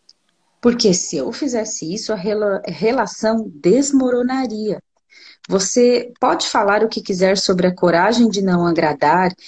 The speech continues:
e coisa e tal, mas não há pessoa no mundo que deseje realmente não agradar.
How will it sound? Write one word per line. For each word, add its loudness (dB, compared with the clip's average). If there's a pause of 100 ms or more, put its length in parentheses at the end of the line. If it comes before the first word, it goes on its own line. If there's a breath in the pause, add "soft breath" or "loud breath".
(140 loud breath)
e -2
coisa 2
e -8
tal, 0
mas -4
não 2
há 4
pessoa 0
no -2
mundo 4
que -8
deseje 0
realmente 2
não -4
agradar. -6